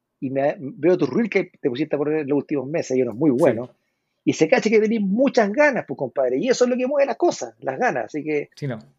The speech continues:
Speaker 1: el propósito,
Speaker 2: Sí.
Speaker 1: el propósito.
Speaker 2: Mira, me estoy, me estoy yendo a lo, a lo que tú hablaste de Harvard, que son estas seis, eh, cosas importantes: salud física,
Speaker 1: Las
Speaker 2: mental,
Speaker 1: dimensiones.
Speaker 2: propósito, fortaleza de carácter, las dimensiones.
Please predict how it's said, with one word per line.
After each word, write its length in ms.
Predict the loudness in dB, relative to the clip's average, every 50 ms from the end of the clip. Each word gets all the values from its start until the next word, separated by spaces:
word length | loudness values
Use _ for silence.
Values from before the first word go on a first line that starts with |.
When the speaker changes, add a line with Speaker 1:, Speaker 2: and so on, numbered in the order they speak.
| _ _ _ _ _ _ _ _ _ _ _ _ _
Speaker 1:
el 140 | -4 -4 0
propósito, 540 | 0 2 4 4 4 2 0 -6 -6 -10 -4
Speaker 2:
Sí. 180 | -4 -4 -4 -2 -6
Speaker 1:
el 120 | -8 -8
propósito. 560 | -2 -2 -2 0 2 0 0 -2 -6 -10 -12 -16 -20 _ _ _ _ _ _ _ _ _ _ _ _ _ _ _ _ _ _ _ _ _ _ -20 -20 -20 _ _ _ _ _ _ _ _
Speaker 2:
Mira, 160 | 2 2 2
me 60 | 2
estoy, 200 | 2 2 2 2
me 80 | 2 0
estoy 160 | 0 0 2
yendo 180 | 4 4 4 4
a 40 | 2
lo, 140 | 2 0
a 60 | 0 0
lo 120 | -2 0
que 140 | 0 -2 0
tú 120 | 2 2
hablaste 360 | 4 4 4 2 2 2 2 2
de 120 | 2 2 4
Harvard, 340 | 2 2 4 2 -2 -4 -4
que 80 | -8
son 160 | -6 -4 -4 -4
estas 240 | -4 -6 -8 -8
seis, 580 | -6 -6 0 2 4 4 4 2 0 -2 -6 -14 _ _ _ _ _ _ _ _
eh, 300 | -4 -2 -2 -2 -2 0
cosas 280 | 0 -2 0 2 0 0
importantes: 560 | -2 -4 -4 -6 -6 -2 -2 -2 -2 -2 -4
salud 180 | -4 -4 -6 -4
física, 320 | -6 -6 -6 -4 -4 -2
Speaker 1:
Las 40 | -2
Speaker 2:
mental, 220 | -2 0 0 0 0
Speaker 1:
dimensiones. 200 | 2 2 2 4
Speaker 2:
propósito, 300 | 2 0 -4 -8 -10 -8
fortaleza 580 | -8 -10 -6 -4 -4 -2 0 -2 0 -2 -2
de 100 | -2 -2
carácter, 400 | -2 0 0 0 -2 -2 -4 -8
las 100 | -8 -6
dimensiones. 580 | -4 -4 -4 -4 -2 0 0 0 0 -4 -8 -14